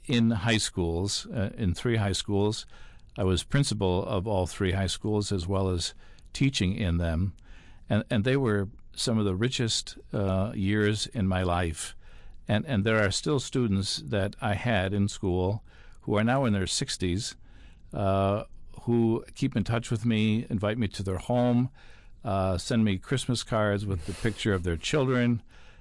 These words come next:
Uh, it, it's extremely fulfilling and gratifying to know that you're remembered by the kids who taught you, and, uh,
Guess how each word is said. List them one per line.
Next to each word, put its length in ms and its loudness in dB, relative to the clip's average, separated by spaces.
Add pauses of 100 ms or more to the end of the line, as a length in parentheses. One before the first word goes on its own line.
(200)
Uh, 360 2
it, 200 -4
it's 260 -2 (400)
extremely 640 2
fulfilling 560 0
and 100 2
gratifying 640 0
to 100 -6
know 280 2
that 180 2 (580)
you're 160 2
remembered 540 4
by 180 0
the 120 -4
kids 320 -2
who 100 -2
taught 420 -2
you, 280 0 (560)
and, 400 2
uh, 260 0